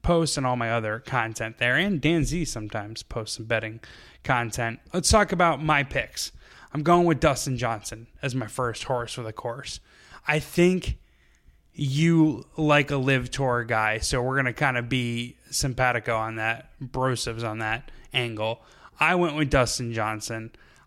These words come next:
I thought about Brooks Koepka. I love the number from Brooks Koepka. I heard people getting him at ninety to one a couple months ago. That really pisses me off, knowing that that was out there and I could have made that bet and I didn't.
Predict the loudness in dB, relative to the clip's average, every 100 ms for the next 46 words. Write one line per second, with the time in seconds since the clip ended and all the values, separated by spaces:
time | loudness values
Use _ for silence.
0 | -12 -4 4 6 8 8 6 4 0 0
1 | -2 -2 0 -2 0 0 -2 0 2 4
2 | 6 6 6 4 2 0 0 0 -2 -2
3 | -2 0 -2 2 0 0 -2 0 0 0
4 | 2 4 4 4 2 0 -2 0 0 2
5 | 2 4 4 2 -6 -20 -14 -6 -2 -2
6 | 0 0 0 0 0 2 2 0 -8 -20
7 | _ _ _ _ _ 0 2 4 2 0
8 | 2 4 4 4 4 4 6 4 4 2
9 | 2 2 2 2 2 0 2 2 4 4
10 | 4 4 2 2 0 0 _ _ _ _
11 | -4 0 2 2 0 2 4 4 2 -4
12 | -6 0 4 4 2